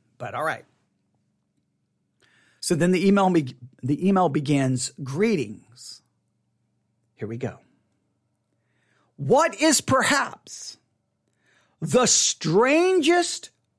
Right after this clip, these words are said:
argument used to promote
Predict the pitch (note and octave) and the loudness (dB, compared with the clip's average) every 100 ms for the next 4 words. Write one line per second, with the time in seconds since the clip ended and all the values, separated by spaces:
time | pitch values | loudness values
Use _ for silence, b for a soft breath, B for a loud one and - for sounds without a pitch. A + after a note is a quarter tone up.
0 | _ _ C4 D4+ D#4 D3+ D3 G#2+ - - | _ _ 2 4 2 0 -4 -6 -10 -16
1 | - _ _ _ _ _ _ B B B | -20 _ _ _ _ _ _ B B B
2 | B D3+ C4 F4 D4+ A#3 G#3+ - A#3+ - | B 0 4 4 4 2 0 -2 -2 -2
3 | A#3 G#3+ C4 D4 F3+ D3 - | 0 2 4 4 0 -2 -10